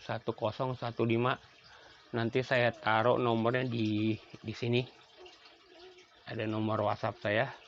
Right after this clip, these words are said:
Dan di de-, di deskripsi juga saya taruh nomor WhatsApp saya. Kalau harga,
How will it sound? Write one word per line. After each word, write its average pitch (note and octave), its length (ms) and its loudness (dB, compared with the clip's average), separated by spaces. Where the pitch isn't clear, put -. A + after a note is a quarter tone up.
Dan A#2 160 2
di A#2 160 4
de-, A#2 320 2
di A#2+ 240 0
deskripsi B2+ 720 2
juga A#2+ 160 2
saya A2+ 240 2
taruh A#2 400 4
nomor A2 320 0
WhatsApp G#2+ 320 -2
saya. A#2+ 240 -2
Kalau D3+ 240 2
harga, C3+ 560 6